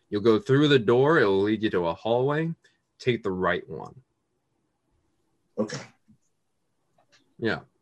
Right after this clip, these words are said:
Speaker 1: And, uh, oh, yeah, and, um, goes over to one of the goats and takes a glass and just goes, "Squat, squat, squat, squat, squat, squat." She, she likes fresh goat
Speaker 2: <laughs>
Speaker 1: milk. Just places it on the tray as well.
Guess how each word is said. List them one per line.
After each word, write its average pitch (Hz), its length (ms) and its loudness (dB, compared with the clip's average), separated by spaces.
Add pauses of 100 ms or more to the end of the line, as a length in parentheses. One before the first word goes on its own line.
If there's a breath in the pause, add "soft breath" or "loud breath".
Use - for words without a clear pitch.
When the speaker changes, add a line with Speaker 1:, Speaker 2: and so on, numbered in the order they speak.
(640)
Speaker 1:
And, 107 180 0
uh, 104 220 4
oh, 113 160 0
yeah, 104 240 0
and, 95 240 -2
um, 85 240 -6 (840)
goes 113 220 0
over 104 240 -2
to 95 440 -4 (160)
one 101 200 -12
of 90 100 -10
the 90 60 -8
goats 92 360 -6
and 85 240 -6 (920 soft breath)
takes 110 240 -2
a 98 40 -4
glass 95 360 0
and 85 160 -8
just - 160 -20
goes, - 240 -18 (280)
"Squat, 494 540 -2
squat, - 0 -
squat, - 480 -6
squat, 480 420 -2
squat, - 240 -20 (220)
squat." 508 420 -8 (720 soft breath)
She, - 220 -14 (120)
she 170 160 2
likes 107 220 -2
fresh - 280 -10 (260)
goat 95 160 -6
Speaker 2:
<laughs> - 0 -
Speaker 1:
milk. 95 220 -2 (180)
Just - 180 -20 (480)
places 110 320 -2
it 104 60 -4
on 90 160 -4
the 87 60 -8
tray 80 200 -8
as 78 120 -12
well. 85 180 -12